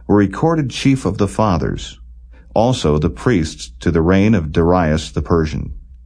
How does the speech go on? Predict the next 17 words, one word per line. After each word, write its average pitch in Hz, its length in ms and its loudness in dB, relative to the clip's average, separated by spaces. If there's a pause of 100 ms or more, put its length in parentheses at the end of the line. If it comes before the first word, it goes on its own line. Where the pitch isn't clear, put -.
(380)
The 87 80 -2
sons 151 400 0
of 87 160 0
Levi, 78 500 2
the 80 140 -4
chief 110 400 -2
of 78 80 -2
the 78 100 -2
fathers, 78 560 0
were 87 140 2
written 139 320 0
in 98 80 4
the 85 80 2
book 101 260 -2
of 87 100 -2
the 90 100 -2
Chronicles, 78 680 -2